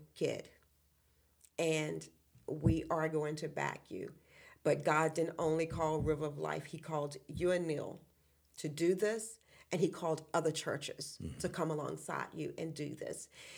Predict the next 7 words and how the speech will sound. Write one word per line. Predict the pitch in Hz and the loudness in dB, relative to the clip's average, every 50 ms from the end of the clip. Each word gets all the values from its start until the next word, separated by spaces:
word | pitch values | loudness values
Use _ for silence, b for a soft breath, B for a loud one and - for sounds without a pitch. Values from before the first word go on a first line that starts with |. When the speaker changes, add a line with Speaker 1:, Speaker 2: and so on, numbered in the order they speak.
| B B B | B B B
Speaker 1:
And | 208 185 175 | 10 10 10
I | 160 151 | 8 6
love | 156 160 170 185 185 190 190 185 | 4 6 8 10 10 10 8 8
that | 185 160 165 165 - | 6 6 6 4 2
about | - 156 151 147 151 - - | 0 2 2 2 2 0 -4
Pastor, | - 151 156 143 156 151 - - 143 147 | -4 -2 -2 -2 -2 -2 -4 -4 -4 -2
because | 160 175 175 165 165 156 160 160 151 156 - - | -2 -2 -2 0 0 0 0 0 -2 -4 -8 -10